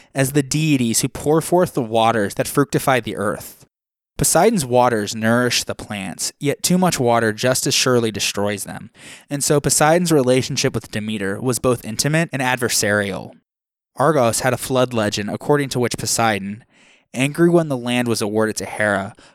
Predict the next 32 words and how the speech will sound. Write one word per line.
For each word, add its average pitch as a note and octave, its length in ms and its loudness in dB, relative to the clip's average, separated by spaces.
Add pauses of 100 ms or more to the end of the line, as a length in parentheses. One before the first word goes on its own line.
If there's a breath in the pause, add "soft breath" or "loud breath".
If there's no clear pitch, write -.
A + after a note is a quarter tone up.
caused C3+ 300 2
an B2 80 -2
inundation, G2+ 840 -6 (320 soft breath)
and C3+ 100 -4
the C3 80 -2
Argive D3 400 2
sanctuary B2+ 420 0
of - 80 -4
Poseidon, A2+ 640 0
Proskilstius, - 1160 0
or A#2 180 0
of B2 140 0
surging A#2+ 440 0
water, G2+ 480 -2 (280 loud breath)
was C3+ 160 0
located C3+ 560 2
beside A2+ 380 0
that A2 180 2
of G2+ 100 -6
Demeter. G2+ 560 -10 (540)
The D#3 120 4
Athenians F3+ 480 2
too D3 220 4
said C3+ 200 0
that B2 80 0
Poseidon A#2+ 440 2
had A#2 100 -4
flooded A2+ 360 -2
the G#2+ 80 -6
fruitful B2+ 520 -2 (280 loud breath)
Thriacean A#2+ 720 -2
plain, G2 560 -10